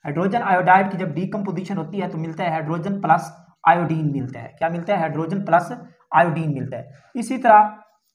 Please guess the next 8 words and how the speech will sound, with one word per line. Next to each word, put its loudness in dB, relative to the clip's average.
nitrosyl 4
chloride 2
एनओसीएल, -2
जब -6
इसकी -6
decomposition -2
होती -4
है, -8